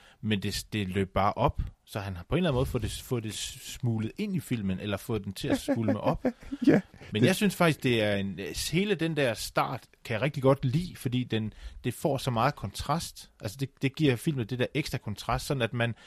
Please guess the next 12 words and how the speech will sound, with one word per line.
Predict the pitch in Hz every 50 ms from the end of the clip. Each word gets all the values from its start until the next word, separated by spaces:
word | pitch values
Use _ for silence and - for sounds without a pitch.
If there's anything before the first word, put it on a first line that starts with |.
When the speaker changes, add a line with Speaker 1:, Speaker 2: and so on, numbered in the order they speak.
| - - - -
Speaker 1:
man | - 123 123
faktisk | - - 151 165 180 - 185 156 - -
er | 135
lidt | 127 160 175 180
i | 165
tvivl | - - - 202 208 180 147
om, | 131 123 - -
handler | - 113 110 104
det | 98 131 143
her | 143 120
om | 95 92 90
Vietnam? | 117 175 - - 175 131 113